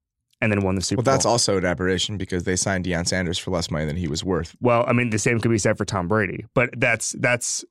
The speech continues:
Speaker 1: a chicken and egg thing.
Speaker 2: Well,
Speaker 1: Did
Speaker 2: Sanders had, like, six interceptions that year, and they signed him
Speaker 1: No,
Speaker 2: in October.
Speaker 1: what I'm saying is that the Patriots routinely, their top two players combined for fifteen percent, and that's
Speaker 2: Yeah.
Speaker 1: 'cause of Tom Brady. But it
Speaker 2: Yes.
Speaker 1: becomes a chicken and egg thing.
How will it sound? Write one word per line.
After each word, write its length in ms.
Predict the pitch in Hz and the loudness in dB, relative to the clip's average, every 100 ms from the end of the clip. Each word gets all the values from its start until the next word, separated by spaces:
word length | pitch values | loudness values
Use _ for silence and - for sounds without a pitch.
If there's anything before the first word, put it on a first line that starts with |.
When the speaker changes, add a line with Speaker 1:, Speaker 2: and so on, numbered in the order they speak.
| - | -4
Speaker 1:
a 80 | |
chicken 320 | 117 - 135 104 | 0 2 2 2
and 120 | 117 | 2
egg 160 | 131 - | 0 -2
thing. 300 | - - 113 | -6 -6 -4
Speaker 2:
Well, 80 | 139 | 2
Speaker 1:
Did 160 | 123 | 2
Speaker 2:
Sanders 300 | 117 175 143 | 4 2 2
had, 100 | 139 | 0
like, 140 | 110 - | -2 -2
six 440 | - - 143 - | 0 0 0 -2
interceptions 580 | 107 95 113 104 95 85 | -2 0 0 0 -2 0
that 120 | 90 | 2
year, 100 | 85 | 2
and 80 | 90 | 2
they 60 | |
signed 280 | 101 117 110 | 2 2 2
him 40 | 160 | 4
Speaker 1:
No, 140 | 165 | 4
Speaker 2:
in 80 | 160 | 2
October. 440 | - - 120 - | 0 2 2 4
Speaker 1:
what 140 | 165 151 | 4 4
I'm 80 | |
saying 280 | 143 156 139 | 4 4 4
is 120 | 127 - | 2 2
that 220 | 127 - | 0 2
the 80 | 117 | 0
Patriots 560 | 135 131 127 113 - | 2 2 2 2 2
routinely, 480 | 120 113 - 120 113 | 0 0 2 2 2
their 120 | 104 | 0
top 220 | 101 107 - | 0 -2 -2
two 120 | 101 | -2
players 320 | - 95 90 | 0 0 0
combined 260 | 104 98 90 | 0 0 -2
for 40 | |
fifteen 380 | 95 - - 92 | -6 -8 -2 -4
percent, 460 | 82 82 - - - - _ | -2 -4 -4 -4 -8 -20 _
and 80 | 101 | 0
that's 160 | 95 73 | 0 2
Speaker 2:
Yeah. 60 | |
Speaker 1:
'cause 100 | 113 | 0
of 100 | 104 | 0
Tom 220 | - 90 | 0 0
Brady. 320 | 92 110 - 143 | 2 2 2 2
But 100 | 110 | 2
it 80 | |
Speaker 2:
Yes. 0 | |
Speaker 1:
becomes 320 | 101 120 139 117 | 2 2 2 2
a 60 | |
chicken 280 | - 120 104 | 0 0 0
and 100 | 98 | 0
egg 180 | 117 113 | 0 0
thing. 320 | - - 139 | -4 -6 -8